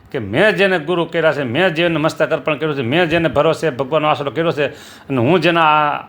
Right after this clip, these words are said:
લઈને માધ્યમથી ભગવાનને પામવાનો છું, એ મારા ગુરુ. બરાબર? આંગળી તો ચીંધી શકે કોઈ, આંગળી તો ચીંધી શકે કોઈ, કોઈ પણ. બોલો, સંપ્રદાયના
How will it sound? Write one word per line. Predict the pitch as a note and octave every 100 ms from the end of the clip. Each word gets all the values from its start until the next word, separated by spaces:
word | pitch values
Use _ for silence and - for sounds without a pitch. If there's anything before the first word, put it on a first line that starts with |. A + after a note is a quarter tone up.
| -
લઈને | C#3 B2+ D#3+ D#3+
માધ્યમથી | C3 D3 B2 D#3 C#3+
ભગવાનને | A#2 A#2+ D#3 D3
પામવાનો | C#3 D3 D#3 D3+
છું, | - C3+ B2 - - -
એ | D#3
મારા | G#2 A2 E3+
ગુરુ. | C#3 D#3 E3 C3+ G#2 - _ _ _ _ _ _ _ _ _ - - - - - -
બરાબર? | B2 B2+ D3 D3 - - - - - - - - - - - - - -
આંગળી | A2 C3+ D#3 E3
તો | D3
ચીંધી | C3 - C3+ C#3
શકે | - D3 B2
કોઈ, | C3+ B2
આંગળી | G#2 B2 B2+
તો | A#2+
ચીંધી | G2 A2+ A2+
શકે | B2+ A#2+
કોઈ, | A2 A2+ G#2+ - - - - - - -
કોઈ | D#3+ E3 D#3+
પણ. | - A#2 E2+ - _ _ _ _ _ _ _ _ _ _ - - -
બોલો, | G2 F2 - - - - - - -
સંપ્રદાયના | - D3 D3 D3 D3+ C#3+